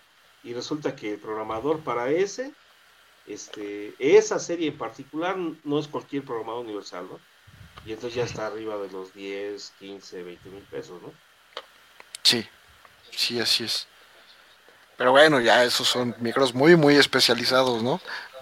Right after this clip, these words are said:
Speaker 2: Aplicaciones
Speaker 1: Sí,
Speaker 2: muy,
Speaker 1: digamos,
Speaker 2: muy
Speaker 1: la,
Speaker 2: especializadas.
Speaker 1: la, la, la ventaja aquí es que si hablamos de tecnología actual, pues esa sí es la tendencia, que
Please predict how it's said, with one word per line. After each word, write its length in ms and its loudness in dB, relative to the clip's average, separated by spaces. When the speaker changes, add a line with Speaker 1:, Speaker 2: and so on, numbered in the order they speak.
Speaker 2:
Aplicaciones 600 4
Speaker 1:
Sí, 160 6
Speaker 2:
muy, 0 -
Speaker 1:
digamos, 220 10
Speaker 2:
muy 60 6
Speaker 1:
la, 40 6
Speaker 2:
especializadas. 800 0
Speaker 1:
la, 200 2
la, 80 -8
la 160 8
ventaja 480 4
aquí 380 -2
es 140 -4
que 360 -2
si 140 -10
hablamos 360 0
de 80 0
tecnología 680 -4
actual, 480 -2
pues 160 -6
esa 200 -2
sí 140 -8
es 80 -10
la 120 -8
tendencia, 560 -8
que 680 -6